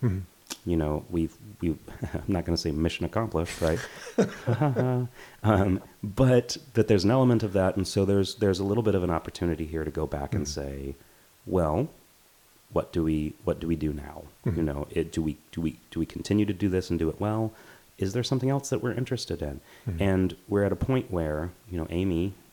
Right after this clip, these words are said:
Speaker 2: um, well, I should, so Mike has become, uh, he was very involved with Stage One. So
Speaker 1: Mm-hmm.
Speaker 2: he, um, you know, he left the company
Speaker 1: Mm-hmm.
Speaker 2: to focus on other things.
Speaker 1: Mm-hmm.
Speaker 2: Um, Amy is now, she's still involved, but she's the, uh, associate artistic director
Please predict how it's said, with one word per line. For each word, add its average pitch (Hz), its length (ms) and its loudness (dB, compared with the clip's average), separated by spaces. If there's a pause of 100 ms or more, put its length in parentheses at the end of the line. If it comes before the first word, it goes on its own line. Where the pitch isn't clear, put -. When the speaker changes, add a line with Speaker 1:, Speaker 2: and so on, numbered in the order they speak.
Speaker 2:
um, 78 360 -4 (600)
well, 78 200 0 (200)
I 92 40 -4
should, 82 200 -8 (220)
so 82 360 4
Mike 95 260 2
has 87 120 -2
become, 82 540 0
uh, 80 200 -2
he 90 160 -4
was 78 140 -4
very 80 320 0
involved 76 340 -4
with 73 140 -16
Stage 76 340 -8
One. 104 420 2
So 87 260 2
Speaker 1:
Mm-hmm. 76 80 -8
Speaker 2:
he, 80 440 -4
um, 76 380 -6 (100)
you 85 80 -4
know, 73 100 -4
he 76 140 -4
left 73 300 -8
the - 60 -8
company 76 420 -4
Speaker 1:
Mm-hmm. 82 240 0 (160)
Speaker 2:
to 73 240 -4
focus - 400 -8
on 71 100 -10
other 71 180 -8
things. 117 640 0
Speaker 1:
Mm-hmm. 98 80 -2 (360)
Speaker 2:
Um, 80 460 -2
Amy 92 380 2
is 80 240 -4
now, 76 360 -2 (180)
she's - 200 -6
still 76 180 -4
involved, 98 380 0
but - 100 -6
she's 80 240 -4
the, 76 320 -6
uh, 78 100 -6
associate 78 400 -6
artistic 76 360 -8
director 76 420 -8